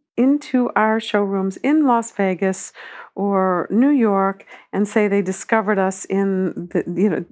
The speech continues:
deep in the Aveyron, which is the country, uh, about one hour south of Paris. It, it's, it's big and it's a, an historic landmark. So people go there because it is, sits right on top of one of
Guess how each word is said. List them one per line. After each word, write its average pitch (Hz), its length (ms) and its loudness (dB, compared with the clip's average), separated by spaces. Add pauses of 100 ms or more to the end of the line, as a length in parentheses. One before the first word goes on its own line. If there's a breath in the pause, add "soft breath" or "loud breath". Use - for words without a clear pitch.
deep 240 240 2
in 226 80 4
the 208 80 4
Aveyron, 175 640 -2
which 190 220 -4
is 180 140 0
the 175 120 0
country, 175 600 -2 (400 loud breath)
uh, 160 340 0
about 170 460 0
one 196 320 0
hour 190 320 0
south 175 460 -2
of 160 120 -4
Paris. - 640 -4 (220)
It, 214 240 -4
it's, - 320 -8 (180)
it's 202 140 -4
big 196 480 0
and 208 180 0
it's 214 180 -2
a, 214 300 2
an 190 140 -2
historic 214 540 0
landmark. 185 560 -2
So 208 120 -2
people 233 320 -2
go 233 320 2
there 196 500 0 (340 loud breath)
because 196 460 -2
it 196 300 0
is, 185 640 -2 (240 loud breath)
sits - 460 -4
right 208 220 2
on 208 140 2
top 196 340 -2
of 180 180 -2
one 190 240 2
of 180 220 -2